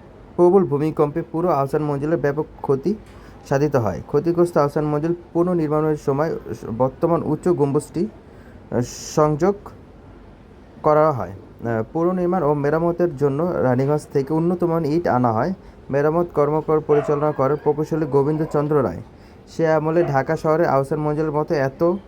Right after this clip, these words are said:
ঝাঁকালো ভবন আর ছিল না। এর, উম, প্রাসাদ দুটি গম্বুজটি শহরে অন্যতম উঁচু চূড়া হওয়া, হয় তা বহুদূর থেকেও সবার দৃষ্টি আকর্ষণ করত।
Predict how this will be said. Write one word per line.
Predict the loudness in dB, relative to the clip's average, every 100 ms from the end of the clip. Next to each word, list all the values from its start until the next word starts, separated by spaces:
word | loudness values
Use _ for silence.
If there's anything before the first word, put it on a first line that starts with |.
| -20 -20 -18 -14 -12 -2 0 0
ঝাঁকালো | 0 0 2 2
ভবন | 2 2
আর | 0 -2
ছিল | -2 0
না। | 0 0 -6 -10 -8
এর, | 0 2 0 -4
উম, | -2 -2 -4 -14 0
প্রাসাদ | 0 4 4 4 2
দুটি | -2 0 2 2 2 0
গম্বুজটি | 0 0 -2 -4
শহরে | -2 0 2
অন্যতম | 2 2 0 0 0
উঁচু | 0 2 2 0 -2
চূড়া | 0 0 -2 -16 -20 -20 -4 2
হওয়া, | 4 2 -6 -20 -20 -10
হয় | -2 0 0 0
তা | 0
বহুদূর | 0 2 2 4 0 0
থেকেও | -4 -2 -2
সবার | 0 0 0
দৃষ্টি | -2 0
আকর্ষণ | 0 0 -4
করত। | -2 -4 -4